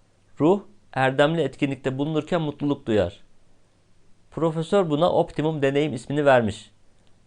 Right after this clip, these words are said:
Optimum deneyim yaşıyorsak o sırada akıştayız demektir.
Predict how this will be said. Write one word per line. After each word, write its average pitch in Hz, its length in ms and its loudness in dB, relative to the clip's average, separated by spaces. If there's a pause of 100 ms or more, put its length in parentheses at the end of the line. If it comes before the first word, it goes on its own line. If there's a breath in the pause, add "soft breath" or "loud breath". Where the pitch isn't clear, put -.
(160)
Optimum 135 500 -2
deneyim 123 320 0
yaşıyorsak 123 720 -2 (340)
o 156 120 -2
sırada 127 380 0
akıştayız 151 600 -2
demektir. 113 580 -2